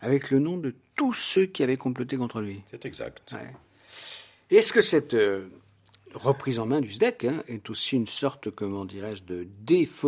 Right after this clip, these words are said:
Speaker 1: défocartisation de, de nos services secrets ?
Speaker 2: Bah, ça y <laughs> ressemble, en tout cas. Songez que Focard,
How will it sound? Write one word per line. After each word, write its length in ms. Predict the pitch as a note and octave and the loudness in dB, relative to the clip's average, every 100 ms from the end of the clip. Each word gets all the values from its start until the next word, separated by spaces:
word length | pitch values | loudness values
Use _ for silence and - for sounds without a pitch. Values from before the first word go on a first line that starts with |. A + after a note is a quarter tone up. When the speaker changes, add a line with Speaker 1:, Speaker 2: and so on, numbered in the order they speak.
| C3+ - | 0 2
Speaker 1:
défocartisation 1040 | D#3+ - - E3 C3+ B2+ A#2 - D3 D3 | 0 0 -4 2 8 8 8 2 0 2
de, 340 | B2+ A2+ G#2+ G#2 | 0 -2 -6 -8
de 120 | G#2+ | -8
nos 180 | A2 A2 | -6 -4
services 360 | - A2 G#2 - | -6 -8 -8 -8
secrets ? 240 | - - _ _ - | -10 -16 _ _ -16
Speaker 2:
Bah, 180 | - - | -16 -10
ça 240 | - - D2 | -8 -6 -6
y 100 | C#2 | -6
<laughs> 0 | |
ressemble, 520 | - - C#3+ F#2+ C2 | -2 2 2 0 -8
en 80 | B1 | -12
tout 140 | - | -14
cas. 240 | - - _ _ - - - - | -12 -14 _ _ -20 -20 -20 -8
Songez 300 | - C3+ D#3+ | -2 0 -2
que 160 | E3 F2 | -4 -6
Focard, 600 | - F2+ - D2 B1+ | -4 -6 -4 -4 -6